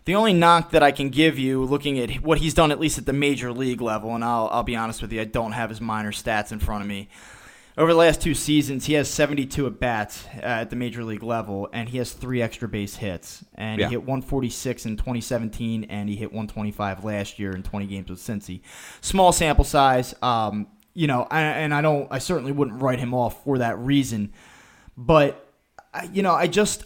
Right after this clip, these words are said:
Speaker 1: I don't know. I just don't know what the Phillies are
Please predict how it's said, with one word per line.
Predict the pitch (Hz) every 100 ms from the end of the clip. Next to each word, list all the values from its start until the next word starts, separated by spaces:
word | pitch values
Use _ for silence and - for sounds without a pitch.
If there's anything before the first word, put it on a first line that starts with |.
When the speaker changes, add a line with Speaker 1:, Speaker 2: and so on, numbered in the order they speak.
| -
Speaker 1:
I | 160
don't | 131 165 160 -
know. | 147 143 127
I | 117
just | 139 - 190 190
don't | 220 220 214
know | 170
what | 165 135 156 156
the |
Phillies | - - - 160 151 151 147 131 -
are | 135 135 131 127